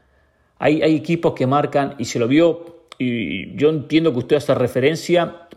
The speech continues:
por lo que vimos contra Estados Unidos, por las veces que Estados Unidos ganó en las pelotas aéreas, especialmente Weston McKennie. Eh, ¿qué pasa? Hoy, hoy hay tres maneras de marcar en los tiros de esquina. Y hablar un poquito de esto. Hay equipos que marcan,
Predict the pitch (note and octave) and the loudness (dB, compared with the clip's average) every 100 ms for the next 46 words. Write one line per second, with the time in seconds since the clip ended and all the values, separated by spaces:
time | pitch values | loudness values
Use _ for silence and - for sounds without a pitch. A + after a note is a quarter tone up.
0 | _ _ _ - C3+ B2+ - C3+ F3 D#3+ | _ _ _ -6 0 0 2 2 4 2
1 | C3 A#2 - C#3 - E3 D#3+ A2+ F2+ C3+ | -2 -2 0 0 0 0 0 -2 -2 -2
2 | A#2 C3+ D3+ D#3+ B2+ C#3 D#3 D3 B2 B2 | 0 0 0 -4 -2 -2 -2 -4 -2 0
3 | F#3+ E3 - C3 C3 C#3 F3 D#3+ B2 B2 | 2 2 0 -4 0 2 2 0 -4 -6
4 | B2 D3+ C#3 B2 C#3+ - B2+ A#2+ E3+ B2 | -4 -4 0 0 0 0 -2 0 0 0
5 | G2 F#2+ _ _ - - - _ _ _ | -6 -12 _ _ -20 -20 -20 _ _ _
6 | _ _ - B2+ A2 F#2 - - E3+ E3+ | _ _ 0 2 2 0 -4 -2 -2 2
7 | D#3 A#2+ - F2+ - - _ _ _ _ | 0 0 -4 -4 -10 -20 _ _ _ _
8 | _ _ _ _ _ F3 G#3+ G3+ G3+ A#3 | _ _ _ _ _ 2 4 4 2 2
9 | G#3+ - - _ _ - C3+ F#3+ E3+ D3+ | -4 -8 -16 _ _ -4 0 2 2 0
10 | E3 C3+ A#2+ A2+ G#2+ D3+ A#2 G2+ B2 A2 | 0 0 0 -2 0 0 0 -4 -4 -2
11 | F#2+ - G#2+ F2+ E2 - _ _ _ _ | -4 -8 -12 -12 -14 -18 _ _ _ _
12 | A2 B2 D3 B2 A#2+ A#2 A2 G2 - A2+ | -4 0 0 -2 -2 0 0 0 -4 -4
13 | B2+ - D#3 B2+ A#2+ C#3 C3+ D#3 D#3 | -2 -4 -4 -2 0 0 0 -2 -4